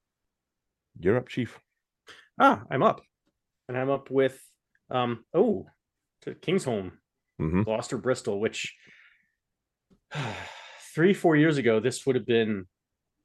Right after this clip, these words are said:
Speaker 2: like, I mean, and it still might be one you wanna, you know, you, you, you must watch rugby. Um, still should be good. Maybe just, you know, a little bit of the sheen worn off, uh, from
Speaker 1: Mm-hmm.
Speaker 2: one of the teams.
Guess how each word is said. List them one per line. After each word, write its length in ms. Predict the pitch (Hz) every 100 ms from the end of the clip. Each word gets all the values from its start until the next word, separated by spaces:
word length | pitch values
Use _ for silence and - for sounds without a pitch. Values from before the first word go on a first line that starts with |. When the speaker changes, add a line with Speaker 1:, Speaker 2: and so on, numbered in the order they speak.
| _ _ _ _ -
Speaker 2:
like, 220 | 113 98 - _ _
I 80 | 165
mean, 100 | 156
and 120 | 151
it 120 | 147 139
still 220 | - 196
might 220 | 151 220
be 80 | 135
one 240 | 117 117
you 80 | 110
wanna, 300 | 110 104 101 -
you 100 | 117
know, 180 | 98 104
you, 180 | 113 107 -
you, 100 | 120 -
you 220 | 120 110
must 300 | 113 - -
watch 240 | 117 107 -
rugby. 340 | 98 95 90 _
Um, 380 | 113 104 101 95 _ _ _ _ _ _ _ _ _ -
still 180 | -
should 180 | 170 175
be 60 | 147
good. 400 | 123 113 104 107 _ _ -
Maybe 240 | 113 107
just, 200 | 101 - - -
you 100 | 110
know, 80 | 95
a 20 |
little 200 | 110 104
bit 120 | 107
of 120 | 95
the 80 | 98
sheen 420 | - - 101 95 _ _ _
worn 340 | - 120 113 101
off, 300 | 101 - -
uh, 160 | 113 113
from 60 | - 107
Speaker 1:
Mm-hmm. 180 | 104 90
Speaker 2:
one 120 | 117
of 60 |
the 100 | 101 95
teams. 360 | - 98 90 -